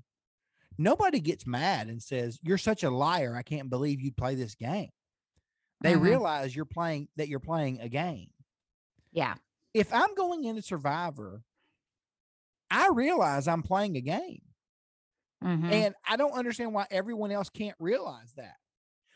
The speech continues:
Speaker 1: Look, I understand that you have abs, but we are playing a game. And for me to get rid of you and your eight pack, Ricky,
Speaker 2: <laughs> Yep.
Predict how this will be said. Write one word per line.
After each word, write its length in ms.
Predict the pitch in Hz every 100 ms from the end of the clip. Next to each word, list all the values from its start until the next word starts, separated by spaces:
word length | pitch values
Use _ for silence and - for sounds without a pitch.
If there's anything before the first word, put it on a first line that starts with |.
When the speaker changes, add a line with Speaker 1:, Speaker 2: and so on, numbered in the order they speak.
| _
Speaker 1:
Look, 220 | 214 254 -
I 240 | 202 359
understand 640 | 370 247 - 208 392 339
that 120 | 165 180
you 120 | 151
have 220 | 151 131
abs, 580 | 123 127 101 98 113 - _ 190
but 400 | 196 175 160 - -
we 220 | 175 339
are 140 | 240
playing 520 | - 254 285 262 226 -
a 80 | 175
game. 560 | 190 311 202 147 196 208 _ _ _ _ _
And 640 | 202 208 202 196 190 190 175 - _ _ _ _ _ -
for 160 | 214
me 220 | 208 269
to 120 | 320 302
get 220 | 262 -
rid 200 | 226 254
of 120 | 214
you 540 | 180 247 254 185 190 -
and 260 | 202 220 208
your 180 | 214 -
eight 280 | 208 277 415 -
pack, 340 | 156 139 147 - _ _ _ _ _ _ _ _
Ricky, 360 | 160 170 190 202 339
Speaker 2:
<laughs> 40 | 427 - 480 - 440 - 339 - - - - 370 -
Yep. 280 | 165 185